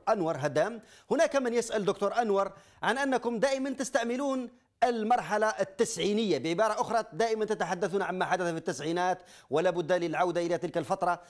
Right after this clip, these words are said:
من حيث الشرعية الشعبية وما إلى ذلك. هل هناك إمكانية من الخروج من هذا الأسر، أسر التسعينات؟ هناك الكثير ي-، يقول بأن الإخوة الذين فازوا في تلك المرحلة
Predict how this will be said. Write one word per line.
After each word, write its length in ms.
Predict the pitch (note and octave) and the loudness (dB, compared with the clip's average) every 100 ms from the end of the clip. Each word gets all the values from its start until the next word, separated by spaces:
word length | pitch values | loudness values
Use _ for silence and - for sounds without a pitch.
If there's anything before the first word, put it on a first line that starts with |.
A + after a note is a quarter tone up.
| - | -4
من 140 | E3 | -4
حيث 260 | D3 G3 E3+ D#3+ | 0 0 0 -6
الشرعية 440 | - F3+ D3+ F#3 | -2 -2 0 0
الشعبية 420 | F3 E3 D3+ G3 | -2 -4 -2 0
وما 140 | F#3+ F#3 | 0 0
إلى 140 | F3+ | 0
ذلك. 240 | E3+ D#3 - - - | 0 -2 -4 -14 -6
هل 420 | - D4 D#4 C4 - _ _ _ _ - G#3 F#3+ F3 F3 | 0 2 0 -6 -10 _ _ _ _ -4 -4 -4 -6 -2
هناك 380 | B3 D#4 B3 | 0 2 2
إمكانية 600 | A3+ A#3+ G3 G#3 A#3+ A3 | 0 -2 0 0 2 0
من 120 | G#3 G3+ | 0 0
الخروج 560 | F#3 F3 B3 D4+ D3+ | -2 0 0 0 0
من 120 | F#3 | 0
هذا 180 | E3+ F3+ | 2 0
الأسر، 500 | E3+ D#3 C4 - C#3 - - | -2 0 0 0 -6 -2 0
أسر 200 | - F#3+ | 0 -2
التسعينات؟ 640 | F#3+ G3+ C#3+ E3 F3+ - - - _ _ - | -2 -2 -2 0 0 -4 -12 -20 _ _ 0
هناك 260 | B3+ A#3 | 2 2
الكثير 480 | A3+ F3 G#3 F#3+ C4+ | 0 0 -2 0 -2
ي-، 300 | A#3+ A#3 G#3 | 0 -2 0
يقول 300 | A3 - D#4 | -2 0 -2
بأن 360 | C4+ C#4 C#4 C4 - _ F3+ | 0 0 -2 -8 -16 _ -4
الإخوة 340 | G#3+ C4+ B3 | 0 0 0
الذين 300 | A#3 B3+ A#3+ | 0 0 0
فازوا 380 | B3 C#4 F#3 G#3+ | 2 2 2 -2
في 120 | G3+ | -2
تلك 200 | G#3+ G#3 | -2 -2
المرحلة 520 | G3+ G#3+ E3+ G#3 G#3 | 0 0 2 0 0